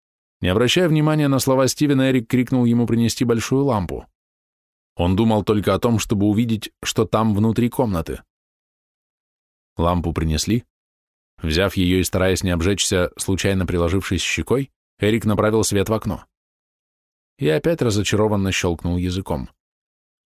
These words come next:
Лампа ничего толком не изменила. Толстая решетка блестела в свете лампы, и разглядеть что-нибудь внутри не получалось. Он попытался еще больше приблизить лицо к решетке, не боясь запачкаться,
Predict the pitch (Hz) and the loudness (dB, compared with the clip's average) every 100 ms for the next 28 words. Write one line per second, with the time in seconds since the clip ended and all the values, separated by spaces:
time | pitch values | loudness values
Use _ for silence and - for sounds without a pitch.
0 | _ - 78 82 85 87 85 87 87 90 | _ -4 -2 0 0 0 0 0 0 0
1 | 87 90 92 95 101 101 71 - - _ | 0 -2 0 0 -2 -2 -6 -10 -18 _
2 | _ _ _ _ _ _ _ _ _ _ | _ _ _ _ _ _ _ _ _ _
3 | _ _ 90 98 - 113 110 101 127 - | _ _ 0 0 2 2 2 2 0 0
4 | 107 104 - 117 107 - 101 98 104 113 | 0 0 2 2 2 0 0 2 2 2
5 | 110 101 101 87 101 107 110 - 107 101 | 2 0 0 0 0 0 0 0 0 0
6 | 90 95 101 107 107 107 117 117 101 65 | 0 -2 0 0 0 0 -2 -2 -4 -4
7 | - - _ _ _ _ _ _ _ _ | -6 -8 _ _ _ _ _ _ _ _
8 | _ _ _ _ _ _ - 110 131 143 | _ _ _ _ _ _ -2 0 2 2
9 | 147 151 - 131 131 - 135 160 131 120 | 2 2 2 2 2 2 2 2 2 2
10 | 120 117 131 120 120 113 127 117 117 135 | 2 4 2 2 0 0 0 0 0 0
11 | 123 117 110 110 120 110 127 92 - 92 | 0 2 2 2 2 0 -2 -2 -4 -8
12 | 76 | -8